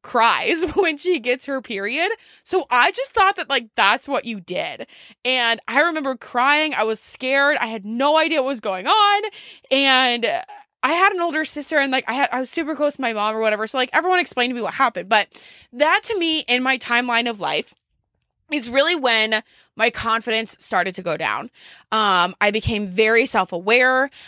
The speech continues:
I remember, like, being super self-conscious about my body and the way that I looked. Um,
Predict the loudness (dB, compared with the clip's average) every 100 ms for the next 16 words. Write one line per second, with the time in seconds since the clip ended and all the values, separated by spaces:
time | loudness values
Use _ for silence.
0 | -10 -4 -2 0 0 0 -2 -4 -6 -2
1 | 0 2 2 0 -2 -4 0 0 0 -4
2 | -4 -6 -8 -2 -2 2 2 2 2 0
3 | -2 -4 -2 0 2 0 0 0 0 2
4 | 0 0 0 2 0 -2 -4 -6 -10 -12
5 | -14 -8 0 4 4 0 -10 -20 -20 -14
6 | -4 2 2 2